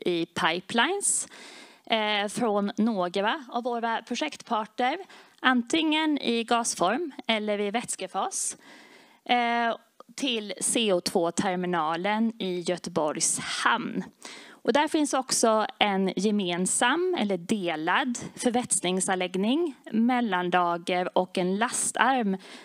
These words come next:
som lastar över koldioxiden till fartyget helt enkelt. Så från och med, eh, staketgränsen hos industrierna till och med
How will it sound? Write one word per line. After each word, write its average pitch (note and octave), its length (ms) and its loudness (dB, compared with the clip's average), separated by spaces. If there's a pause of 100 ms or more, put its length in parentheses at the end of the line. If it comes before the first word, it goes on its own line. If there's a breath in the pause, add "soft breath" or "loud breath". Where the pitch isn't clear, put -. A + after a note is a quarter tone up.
(140)
som F#3 520 -2 (480)
lastar G#3+ 480 0
över G#3 640 2
koldioxiden - 920 -2
till F3+ 100 -8
fartyget - 600 -4
helt - 220 -8
enkelt. - 440 -8 (520 loud breath)
Så - 180 0
från D#4+ 320 2
och E4 60 0
med, A#3 420 2 (640)
eh, F3+ 480 0
staketgränsen B3+ 1120 2
hos G3 300 0
industrierna D4 840 2 (360 loud breath)
till G3+ 260 -2
och F#3 80 0
med D#3+ 360 -2